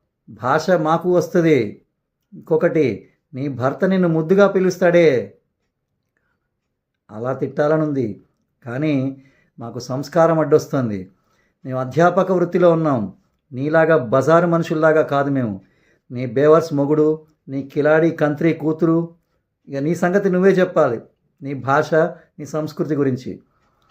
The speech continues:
ఒకళ్ళ గురించి మాట్లాడేటప్పుడు be careful నందిగం రాణి, హద్దులు దాటావనుకో,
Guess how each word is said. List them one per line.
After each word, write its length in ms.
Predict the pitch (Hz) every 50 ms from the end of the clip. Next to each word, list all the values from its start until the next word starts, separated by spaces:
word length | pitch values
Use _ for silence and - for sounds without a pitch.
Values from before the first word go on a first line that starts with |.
| _ _ _ _ _ _ _ _ -
ఒకళ్ళ 340 | 131 - - 131 135 139 131
గురించి 280 | 143 156 156 - -
మాట్లాడేటప్పుడు 1120 | 147 139 135 135 147 151 147 160 156 156 156 151 147 147 - 156 156 147 123 113 98 92 - - _ _ _ _ _ _ _ _ _ _ _ _ _ _ _ -
be 140 | 123 131 151 139 139 160
careful 340 | 151 151 143 - 165 151
నందిగం 420 | 147 143 143 143 151 147 147 147 143
రాణి, 480 | 143 143 143 147 139 123 107 101 95 - _ _ _ _ _ _ _ -
హద్దులు 320 | 127 131 127 135 170 170 170
దాటావనుకో, 920 | 160 160 160 160 165 160 165 160 156 165 160 147 135 120 107 101 - -